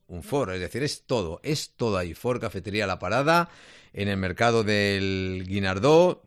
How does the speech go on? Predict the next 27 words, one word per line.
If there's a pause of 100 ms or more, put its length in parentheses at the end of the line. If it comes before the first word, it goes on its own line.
por
supuesto
que
nos
acompañará
también
la
próxima
temporada
en
nuestras
porras (600)
de
las
previas
de
los
partidos
de
segunda.
Cuarenta
y
dos
porras
vamos
a
hacer